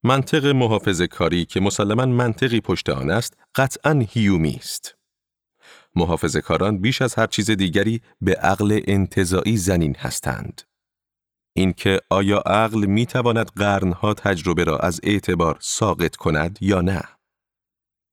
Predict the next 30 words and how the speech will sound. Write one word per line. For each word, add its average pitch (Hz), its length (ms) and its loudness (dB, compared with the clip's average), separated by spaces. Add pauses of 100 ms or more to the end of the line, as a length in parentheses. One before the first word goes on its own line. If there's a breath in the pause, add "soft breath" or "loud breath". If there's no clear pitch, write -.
(140)
آرمان 90 340 0
شهر 120 300 0
خیالی 117 420 0
که 123 120 -2
تنها 120 320 -2
روی 117 240 0
کاغذ 110 500 -2
وجود 95 300 0
دارد، 92 380 0 (300 loud breath)
محکوم 113 540 0
به 120 100 2
شکست - 680 -2
و 107 100 0
بدل 95 260 0
شدن 98 360 -2
به 98 100 0
چیزی 101 340 0
بدتر 107 440 -2
از 104 160 -2
جامعهٔ 92 520 2
ناقص 87 520 0
موجود 80 600 0
است. - 480 -14 (880)
یکی 78 260 0
از 92 120 0
قطعات 98 460 0
مشهور 113 420 0
هیوم 117 340 0
می‌گوید: 107 600 0 (260 soft breath)
«بنابراین 87 680 0